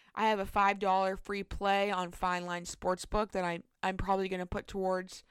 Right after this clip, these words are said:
I'm probably gonna put that towards the national title. I still haven't decided at this moment. It's two fifteen on Sunday who I'm gonna, who I'm gonna pick. Haven't decided yet, but I'm gonna use my free play.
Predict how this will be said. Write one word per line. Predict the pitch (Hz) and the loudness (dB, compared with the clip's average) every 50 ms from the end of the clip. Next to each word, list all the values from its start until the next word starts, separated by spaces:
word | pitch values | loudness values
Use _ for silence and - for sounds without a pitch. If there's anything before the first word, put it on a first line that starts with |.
| _ _ _ _ _ _ _ _ - | _ _ _ _ _ _ _ _ -14
I'm | 208 | -10
probably | - - 247 247 247 262 254 | -2 2 2 4 4 2 2
gonna | 254 240 233 | 0 -2 -2
put | - - 220 - | -4 -6 -4 0
that | - 208 202 202 | 2 0 0 0
towards | - 220 202 196 196 190 190 190 190 190 - - _ | -2 -4 -4 -2 -2 -2 -2 -2 -4 -8 -12 -16 _
the | - 202 | -12 -8
national | 196 190 190 190 196 - - 196 196 | -4 -2 -2 -2 -4 -6 -8 -10 -10
title. | 196 202 202 190 196 196 190 190 196 202 - - - - - - | -6 -4 -4 -2 -2 -2 -2 -2 -2 -4 -8 -12 -20 -20 -20 -14
I | - 202 | -12 -10
still | - - 240 233 | -4 0 4 6
haven't | 240 233 233 233 233 202 | 6 6 6 4 0 -4
decided | 214 208 - 214 202 202 202 202 196 190 196 190 - - | -6 -2 2 4 6 6 6 4 2 2 0 -2 -2 -2
at | 196 202 196 - | 0 0 0 0
this | 202 196 - 196 | -2 -4 -2 0
moment. | 185 180 180 175 175 175 175 170 | 2 2 2 2 0 -2 -2 -4
It's | 170 - - | -6 -10 -6
two | - - 202 208 | -4 -2 -2 -2
fifteen | - 220 220 214 - - - 220 202 196 196 | 0 -2 -2 -2 -4 -6 -4 -2 0 0 2
on | 190 185 185 180 | 0 0 0 -2
Sunday | - - 180 175 175 170 170 170 165 165 170 175 - - - - - - _ _ - - | -2 0 0 0 2 2 4 4 4 4 2 0 -4 -10 -20 -20 -20 -20 _ _ -2 2
who | 233 226 220 | 4 6 6
I'm | 214 214 208 208 | 6 6 4 2
gonna, | 202 196 196 190 190 185 185 180 185 - - | 2 2 2 2 2 2 2 2 2 0 -2
who | - 226 220 | -2 0 2
I'm | 208 208 208 | 2 2 2
gonna | 196 196 185 185 | 0 0 0 0
pick. | - - 262 254 190 170 175 - - - - - _ _ _ _ _ | -2 0 2 2 2 2 0 -4 -10 -20 -20 -20 _ _ _ _ _
Haven't | - 214 214 214 214 | 4 4 6 6 4
decided | 202 190 - 202 185 180 175 175 170 | 2 0 2 2 4 4 2 0 0
yet, | 180 170 165 165 - _ _ _ _ _ | 0 0 0 -2 -4 _ _ _ _ _
but | - 220 226 233 226 226 - _ _ _ _ _ _ _ _ _ _ _ _ _ _ _ _ _ _ _ _ - | 4 6 8 8 6 4 2 _ _ _ _ _ _ _ _ _ _ _ _ _ _ _ _ _ _ _ _ -12
I'm | 208 214 | -10 -6
gonna | 220 240 240 233 | -6 -6 -4 -4
use | 226 226 214 | -6 -6 -8
my | 220 208 196 | -8 -10 -12
free | 196 - - 214 220 | -10 -10 -10 -10 -10
play. | - - 202 185 185 180 180 180 180 175 | -8 -8 -4 -2 0 0 -2 -2 -4 -8